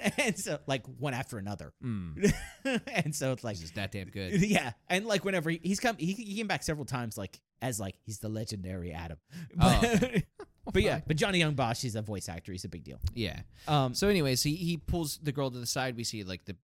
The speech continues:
Speaker 2: the
Speaker 1: The
Speaker 2: main
Speaker 1: monster.
Speaker 2: bad guy for the episode, Monster of the Week,
Speaker 1: Toad
Speaker 2: pull the
Speaker 1: Diller.
Speaker 2: frog off. I don't know, what, does he eat frogs? What is he doing for frog? Who knows?
Speaker 1: Well, he's a toad. Maybe he eats frog.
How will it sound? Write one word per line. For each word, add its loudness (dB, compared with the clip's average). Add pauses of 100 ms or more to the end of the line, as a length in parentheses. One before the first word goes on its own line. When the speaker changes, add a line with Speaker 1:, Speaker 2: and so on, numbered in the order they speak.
(100)
Speaker 2:
the -2 (280)
Speaker 1:
The 0
Speaker 2:
main 2
Speaker 1:
monster. 2
Speaker 2:
bad 0
guy 0
for -8
the -2
episode, 0
Monster -4
of -10
the -4
Week, -4
Speaker 1:
Toad 6
Speaker 2:
pull 4
the 4
Speaker 1:
Diller. 2
Speaker 2:
frog -2
off. -4 (140)
I 0
don't -2
know, -2
what, -2
does -6
he -4
eat -6
frogs? 0
What -4
is -2
he -4
doing -2
for -10
frog? -4 (180)
Who 0
knows? -2
Speaker 1:
Well, 0 (160)
he's -8
a -8
toad. -6
Maybe -10
he -16
eats -16
frog. -14